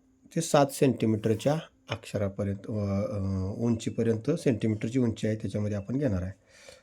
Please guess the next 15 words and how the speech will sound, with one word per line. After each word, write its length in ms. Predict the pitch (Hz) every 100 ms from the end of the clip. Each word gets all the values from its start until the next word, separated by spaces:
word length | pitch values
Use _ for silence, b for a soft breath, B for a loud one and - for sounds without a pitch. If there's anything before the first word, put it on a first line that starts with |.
| b -
अगोदर 220 | 127 147
आपण 240 | 151 160 156
कच्चं 340 | - 139 156
स्केच 360 | 151 147 139 -
करूया. 340 | 110 104 147 190 _ _ _ _ _ _ _ _ _ _ _ _ _ _ _ _ _ _ _ _ _ _ _ _ _ _ _ _ _ _ _ _ _ _ _ _ _ - _ b b b - 123
जेवढी 300 | 131 156 165
आपल्याला 480 | 175 175 165 165 175 175 B _ - 123
जाडी 300 | 143 135 147
आहे 280 | 139 147 165 - _ _ _ - b b _ -
तेवढीच 280 | 139 135 143
जाडी 240 | 143 131
आपली 220 | 127 127
सगळीकडे 460 | 123 123 117 113 117
असली 220 | 110 110
पाहिजे. 400 | 101 104 98 120